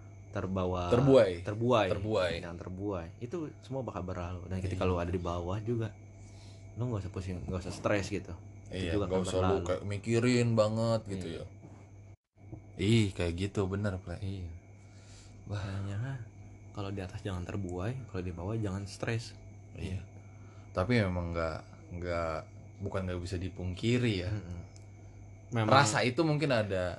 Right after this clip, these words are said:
Speaker 2: dengan
Speaker 1: manusiawi.
Speaker 2: om-, iya, dengan omongan ini tuh lu bisa jadi
Speaker 1: Rem lah.
Speaker 2: Iya, ngerem lah. Iya, istilah gue sih termaintenance.
Speaker 1: Iya.
Speaker 2: Karena ap-, ap-, <coughs> apa-apa kalau menurut gue itu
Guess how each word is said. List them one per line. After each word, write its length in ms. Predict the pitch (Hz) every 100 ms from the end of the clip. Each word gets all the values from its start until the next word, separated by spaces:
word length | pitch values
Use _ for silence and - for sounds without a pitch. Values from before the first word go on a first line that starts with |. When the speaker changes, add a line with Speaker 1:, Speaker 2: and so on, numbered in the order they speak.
| -
Speaker 2:
dengan 320 | - 127 127 123
Speaker 1:
manusiawi. 480 | 127 123 139 120
Speaker 2:
om-, 20 | 120
iya, 300 | 117 95 90
dengan 320 | 95 101 101
omongan 340 | 95 95 95 95
ini 220 | 95 104
tuh 80 | 127
lu 140 | 135 127
bisa 240 | 107 -
jadi 380 | - 95 92 92 - - - - -
Speaker 1:
Rem 300 | 120 117 107
lah. 140 | 101
Speaker 2:
Iya, 300 | 95 113 90 82
ngerem 260 | 92 92
lah. 160 | 82 76 - -
Iya, 260 | - 170 165 -
istilah 340 | - 117 123 117
gue 140 | 110 117
sih 180 | 117 131 - -
termaintenance. 840 | - 120 117 113 117 90 87 95 101
Speaker 1:
Iya. 380 | 120 98 90 - - - - - - -
Speaker 2:
Karena 280 | 127 190 208 - - -
ap-, 220 | - 127 -
ap-, 220 | - - - - -
<coughs> 1080 | - - - - - - - - - - -
apa-apa 380 | 117 101 113 156
kalau 160 | 160 127
menurut 260 | 120 113
gue 200 | - 110
itu 180 | 104 165